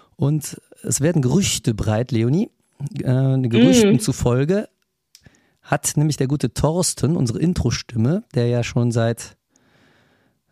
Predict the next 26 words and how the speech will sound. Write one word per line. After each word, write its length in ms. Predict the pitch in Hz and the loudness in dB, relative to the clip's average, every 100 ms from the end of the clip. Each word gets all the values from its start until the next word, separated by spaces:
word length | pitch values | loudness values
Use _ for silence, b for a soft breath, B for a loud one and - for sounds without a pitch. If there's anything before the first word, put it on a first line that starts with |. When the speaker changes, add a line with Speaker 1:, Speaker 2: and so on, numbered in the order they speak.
| _ | _
Speaker 1:
vier, 440 | - - 180 202 101 | -18 -6 -2 -2 -2
fünf, 300 | - 208 - | -2 -2 0
sechs 280 | 170 - | -4 0
Monaten 420 | 165 185 175 175 156 | 0 2 0 0 0
nicht 220 | 175 - | -2 -2
hier 140 | 185 175 | -2 -2
im 100 | 151 | 0
Podcast 640 | 170 - 151 156 151 - - | -4 -2 -2 -2 -4 -6 -4
uns 200 | 143 - | -2 -2
i-, 80 | 165 | -2
neue 180 | 151 151 | 0 0
Intros 300 | 185 - 131 | 0 0 -2
einspricht, 680 | - 120 - 151 175 - - B B B B B B B B | 0 -2 -2 -4 -4 -6 -18 B B B B B B B B
der 160 | 117 107 | -2 0
hat, 240 | 165 - | -2 -4
wie 100 | - | -2
das 160 | 135 127 | 0 0
für 120 | 123 | 0
Lehrer 280 | 117 156 175 | 2 2 0
so 120 | 135 | 0
üblich 440 | 120 170 - 110 - | -2 -2 -2 -2 -2
ist, 360 | 151 - - - | -4 -4 -8 -4
eine 520 | 120 127 127 127 123 | -2 0 2 2 0
geheime 520 | 117 101 131 160 147 | -2 -2 0 2 2
Nebeneinnahmequelle 1900 | 131 165 160 117 104 104 _ _ - 110 104 101 101 101 - 107 101 95 95 | 2 2 2 0 0 -4 _ _ -2 0 2 0 0 -2 -2 0 0 0 -2
aufgetan. 600 | 113 98 - - 87 90 | -2 -2 -4 -2 -4 -4